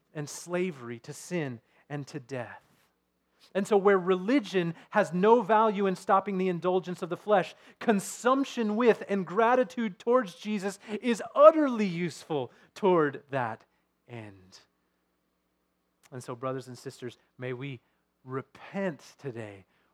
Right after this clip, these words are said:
with gratitude that our salvation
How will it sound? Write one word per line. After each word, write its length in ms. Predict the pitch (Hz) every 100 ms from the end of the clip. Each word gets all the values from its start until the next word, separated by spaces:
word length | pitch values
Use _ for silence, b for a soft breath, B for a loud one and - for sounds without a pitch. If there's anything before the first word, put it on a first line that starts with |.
| _ -
with 380 | 123 131 - - 127
gratitude 840 | 143 131 143 143 143 139 - 104 _ _ _ _ _ _ _ _ _ _ _ _ _ _ _ _ _ _ _ _ _ _ _ _ _ _ _ _ _ _ _ _ -
that 100 | 123
our 160 | 135
salvation 800 | - - 139 131 123 107 - 95